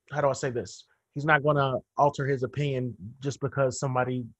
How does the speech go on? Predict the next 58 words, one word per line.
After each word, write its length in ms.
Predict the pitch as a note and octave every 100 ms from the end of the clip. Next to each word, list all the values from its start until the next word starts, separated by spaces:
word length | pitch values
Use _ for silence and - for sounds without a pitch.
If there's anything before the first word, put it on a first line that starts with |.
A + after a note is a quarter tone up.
| _
that 200 | C#3 B2+
he's 180 | C3+ A#2
talking 280 | C#3+ C3 C3
about 300 | B2 A#2 A#2
may 160 | C3
hear 280 | A#2+ D3 C#3
about 300 | A#2+ B2 A2
what 140 | A#2+ B2
he 80 | B2+
has 200 | A#2 -
to 60 |
say 200 | - D3
about 260 | A2+ G2 -
them. 100 | -
He 80 | B2+
don't 220 | G3+ E3 -
care, 160 | F#3+ E3 -
care 140 | F3+
about 200 | D3+ A2 -
that. 140 | F2+ - _ _ _ -
And, 320 | D3+ C#3 -
uh, 120 | C#3 -
I 80 |
think 200 | E3+ C#4+ B3+
one 140 | C4
of 60 | A3
his 160 | G#3+
inspirations, 640 | G#3+ A3 F3 F3+ A#3+ D4 D4
to 100 | G#3
be 140 | F#3
honest, 320 | F3+ C#4 D4+ -
even 200 | A#3+ B3+
though 120 | A3+
it's 100 | A3+
totally 300 | B3 A#3 G3
different, 380 | A3 A3+ C#4+ - _ -
it's 140 | F3+
more 140 | G#3+ G3+
of 80 |
a 40 | D#3+
documentary 600 | F3+ F#3+ G3 G3+ F#3+ F3
style 380 | - G#3 G#3+ -
and 140 | E3+
the 60 | D3+
production 480 | F3 D#3+ F#3 G#3+ G3
value 300 | F#3+ G3+ F3+
is 160 | B2 -
higher. 420 | B2 D#3+ G3+ B3+ B3+ _ _ _ - -
But 160 | D#3 G3
I 60 |
think 240 | G#3 C4 -
Academics 540 | A#3+ G#3+ E3+ B3 G#3+ F3
is 300 | D#3+ - -
one 220 | - F3
of 80 | F3
his 140 | F3+ C#3
bigger 280 | F3 E3
inspirations, 760 | D#3+ D3+ C3+ F#3+ - G2 F2